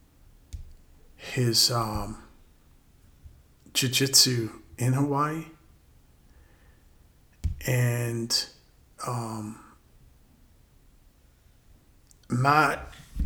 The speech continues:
Baker, they used to drive to do, um, to get jiu-jitsu training. You know, they do it in these little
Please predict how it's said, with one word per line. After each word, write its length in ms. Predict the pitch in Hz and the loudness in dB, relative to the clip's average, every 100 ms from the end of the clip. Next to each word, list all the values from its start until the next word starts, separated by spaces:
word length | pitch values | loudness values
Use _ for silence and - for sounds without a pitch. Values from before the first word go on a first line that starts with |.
| - - - - - - | -2 -8 -14 -20 -8 0
Baker, 380 | 139 135 - 123 | 4 2 2 -2
they 120 | 120 131 | 0 2
used 240 | 139 - | 4 4
to 60 | 131 | 2
drive 1000 | 110 113 120 120 127 120 - - - - - - - - - - - - - - - - - - - - - | -2 -2 0 2 4 2 -2 -8 -10 -10 -12 -14 -14 -12 -10 -10 -14 -18 -20 -20 -20 -20 -20 -18 -16 -4 0
to 140 | 135 | 0
do, 420 | 123 123 120 117 120 - - - - - - | 0 -2 -2 -6 -8 -8 -6 -8 -10 -14 -2
um, 260 | 127 120 117 - | 0 2 0 -2
to 140 | 127 | 0
get 220 | 139 123 | 0 0
jiu-jitsu 420 | 127 120 123 - - | 0 0 0 0 0
training. 400 | 120 120 113 107 - - _ - - - - - - - - - | 0 0 -2 -10 -18 -20 _ -20 -20 -20 -20 -20 -20 -20 -16 -6
You 140 | 120 | -4
know, 80 | 117 | -2
they 160 | 117 110 - - - | -4 -6 -14 -18 -4
do 160 | 131 | 0
it 60 | 127 | 0
in 40 | |
these 200 | 127 117 | 0 -2
little 360 | 117 107 110 - | -2 -2 -4 -6